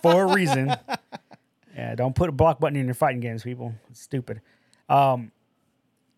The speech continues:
Speaker 1: Street Fighter Six has a whopping seven thousand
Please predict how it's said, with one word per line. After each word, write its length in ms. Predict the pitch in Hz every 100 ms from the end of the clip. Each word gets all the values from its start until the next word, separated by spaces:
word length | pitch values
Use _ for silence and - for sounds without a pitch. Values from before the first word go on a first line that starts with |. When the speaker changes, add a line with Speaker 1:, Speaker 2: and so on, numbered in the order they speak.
| _
Speaker 1:
Street 260 | - 170 151
Fighter 200 | 226 196
Six 420 | - 147 - -
has 640 | 160 151 135 123 120 - _
a 100 | 135
whopping 640 | 123 151 160 - 131 113 - -
seven 640 | - - 180 202 254 247 -
thousand 720 | 180 247 262 214 165 120